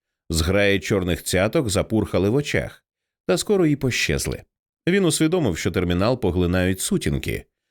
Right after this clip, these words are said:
Западала передчасна ніч. Тепер він чув оте жвак-хрусь-жвак ленгольєрів набагато ясніше, можливо, тому що його слух налаштувався на цей звук,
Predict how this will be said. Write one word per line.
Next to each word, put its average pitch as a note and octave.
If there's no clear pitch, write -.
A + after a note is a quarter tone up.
Западала E2+
передчасна E2
ніч. E2+
Тепер F#3
він B2
чув D#3+
оте A2
жвак-хрусь-жвак F2
ленгольєрів F2+
набагато E2
ясніше, G2+
можливо, D#3+
тому B2
що -
його F2
слух D#3
налаштувався E2
на D2
цей D#2
звук, D2+